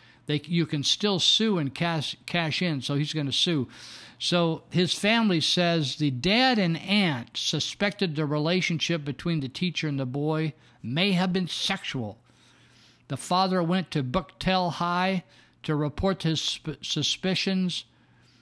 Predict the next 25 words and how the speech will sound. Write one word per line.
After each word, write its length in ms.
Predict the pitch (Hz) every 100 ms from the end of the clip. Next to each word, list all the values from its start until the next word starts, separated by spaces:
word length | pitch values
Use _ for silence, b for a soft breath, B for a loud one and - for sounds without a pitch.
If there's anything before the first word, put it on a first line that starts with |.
| b -
but 180 | 143
nothing 520 | 156 170 202 - 180 175
was 200 | 151 131
done. 520 | 160 147 110 98 104 _ _ _ _ _ _ _ _ -
Uh, 440 | 147 143 135 131 120 - - - _ _ _ _ _ _ _ _ _ _ _ _ _ _ _ _ -
and 180 | 147 143
then 120 | 170
he, 180 | 175 156 -
he 140 | 160
was 200 | 147 127
enrolled 380 | 147 156 180 151
in 180 | 143 147
another 240 | 175 180
school 460 | - - 175 180 160
after 260 | 147 143
moving 380 | 139 165 160 156
into 180 | 151 143
Cross's 540 | - 170 160 - 135
home 260 | 165 165 160
nearby. 420 | 156 143 143 117 - B B B -
You 140 | 127
know, 100 | 117 -
un-, 160 | 165 160
un-, 220 | 156 151
unbelievable. 540 | 165 147 135 127 117